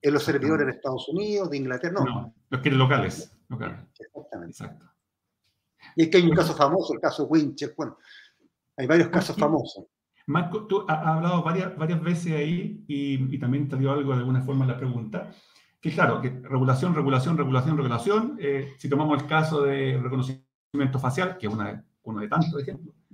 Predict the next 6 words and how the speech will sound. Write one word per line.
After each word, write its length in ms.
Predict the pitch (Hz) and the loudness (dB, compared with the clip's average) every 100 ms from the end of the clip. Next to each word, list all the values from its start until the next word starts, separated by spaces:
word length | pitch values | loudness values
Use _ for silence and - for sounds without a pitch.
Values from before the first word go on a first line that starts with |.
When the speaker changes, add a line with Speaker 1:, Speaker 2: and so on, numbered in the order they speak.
| - _ - - - _ _ _ _ _ - | -20 _ -20 -20 -20 _ _ _ _ _ -8
Speaker 2:
regulamos 640 | 143 135 143 214 220 226 160 | 0 2 6 6 6 6 4
y 60 | |
prohibimos 440 | 147 151 185 185 185 | 2 2 2 0 0
estas 180 | 170 - | -4 -4
cosas, 260 | 175 175 156 | -2 0 0
pero 460 | 160 151 - - | 2 0 0 -12